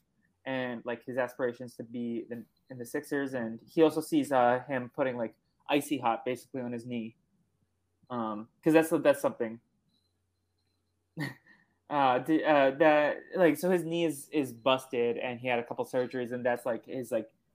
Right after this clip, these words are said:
concerns professionally. Um, but yeah, so uh,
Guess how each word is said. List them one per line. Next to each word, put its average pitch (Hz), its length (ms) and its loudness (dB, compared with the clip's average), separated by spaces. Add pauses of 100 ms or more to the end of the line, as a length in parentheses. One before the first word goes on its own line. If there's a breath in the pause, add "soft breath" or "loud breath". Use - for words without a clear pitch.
(100)
concerns 120 640 -6 (340)
professionally. 117 720 -2 (560)
Um, 110 340 -6 (840)
but 123 100 -6
yeah, - 260 -6
so 113 400 -4 (1160)
uh, 151 40 2